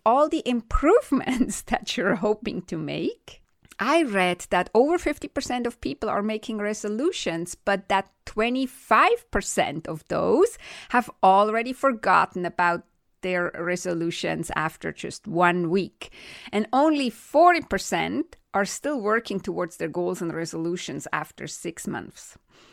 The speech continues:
So I wrote about this on my blog, and I talked about this here on the podcast, that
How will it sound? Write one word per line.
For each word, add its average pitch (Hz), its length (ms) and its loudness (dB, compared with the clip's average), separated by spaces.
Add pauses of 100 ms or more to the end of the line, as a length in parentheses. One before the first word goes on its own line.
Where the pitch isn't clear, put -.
(100)
So - 160 -8
I 226 160 6
wrote 208 260 6
about 196 500 2
this 202 420 -2
on 170 200 0
my 156 140 -2
blog, 208 580 10
and 180 100 2
I 160 60 0
talked 180 340 2
about 175 320 0
this 185 200 -6
here 185 220 -2
on 170 140 0
the 156 60 -8
podcast, 208 800 2 (240)
that 202 480 6